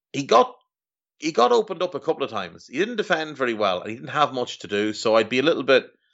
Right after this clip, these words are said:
against that one. In midfield, he's gone Reece James. Eh, he scored two goals, fine. Declan Rice,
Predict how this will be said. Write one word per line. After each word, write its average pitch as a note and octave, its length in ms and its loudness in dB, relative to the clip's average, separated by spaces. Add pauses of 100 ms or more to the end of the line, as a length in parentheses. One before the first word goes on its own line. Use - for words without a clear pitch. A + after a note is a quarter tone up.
(140)
against A#2 480 2
that F#2+ 220 2
one. F2+ 180 -10 (480)
In C3 160 0
midfield, D#3 400 4
he's A#2 120 -4
gone A#2 240 0
Reece C#3+ 260 -2
James. G#2 600 -2 (600)
Eh, D#3 260 -4 (600)
he - 80 -18
scored E3+ 300 2
two A2+ 160 -2
goals, F#2+ 340 -8
fine. F#2+ 300 -6 (600)
Declan D#3+ 300 4
Rice, A#2 420 -2